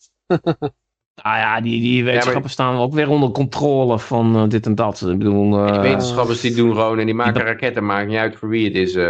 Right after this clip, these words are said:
Speaker 3: denk
Speaker 2: Ja,
Speaker 3: ik.
Speaker 2: maar
Speaker 3: Dat,
Speaker 2: ik
Speaker 3: eh,
Speaker 2: bedoel, eh, die krijgen gewoon
Speaker 1: Ja.
Speaker 2: opdracht.
Speaker 3: Hm.
Speaker 2: Nee, maar ik bedoel,
Speaker 1: Er zaten
Speaker 2: eh,
Speaker 1: ook foute figuren tussen, hoor. <laughs>
Speaker 3: Maar het punt is een beetje, je moet...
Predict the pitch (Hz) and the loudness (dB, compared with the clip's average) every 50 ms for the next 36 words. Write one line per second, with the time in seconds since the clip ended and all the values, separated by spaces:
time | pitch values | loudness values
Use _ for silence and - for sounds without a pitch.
0 | 85 87 85 82 - 95 120 123 123 131 131 131 131 123 113 107 104 107 107 104 | 0 -2 -2 -4 -2 0 0 2 2 2 2 2 0 0 0 0 0 0 2 2
1 | 104 107 107 110 107 107 110 110 110 110 113 110 113 110 107 110 110 - 120 120 | 2 2 2 2 2 2 2 2 2 2 2 2 2 2 2 2 0 0 -2 -4
2 | 127 - 131 123 127 143 156 147 139 131 - 135 135 120 - - 113 104 104 101 | -2 -2 -2 0 0 0 0 2 2 0 0 0 -4 -6 -8 -8 -6 -6 -6 -6
3 | - - 135 120 - 143 117 123 120 120 123 127 135 135 139 143 139 143 143 147 | -8 -10 -10 -10 -8 -6 -4 -2 0 0 0 0 2 2 2 2 2 2 2 4
4 | 143 147 147 147 135 143 147 143 139 139 139 139 135 131 117 - 190 175 175 160 | 4 2 2 2 2 2 2 2 2 2 2 0 0 -2 -2 0 0 0 0 -2
5 | 165 160 165 156 165 180 180 175 165 156 143 143 147 143 127 - 143 143 151 190 | -4 -8 -10 -2 2 2 4 4 2 2 0 0 0 -2 0 0 0 0 0 0
6 | 208 - _ 185 156 - _ 147 131 - 156 - _ - 117 117 117 120 156 156 | -4 -6 _ -6 -6 -6 _ -12 -10 -10 -10 -10 _ -4 -4 -4 -2 -2 -4 -4
7 | 147 143 123 131 127 123 117 120 117 117 127 123 127 123 123 - - _ _ _ | -2 -4 -4 -2 -2 0 0 0 0 0 0 0 0 0 -4 -10 -18 _ _ _
8 | _ - 120 117 131 147 160 156 | _ -2 0 2 4 4 2 0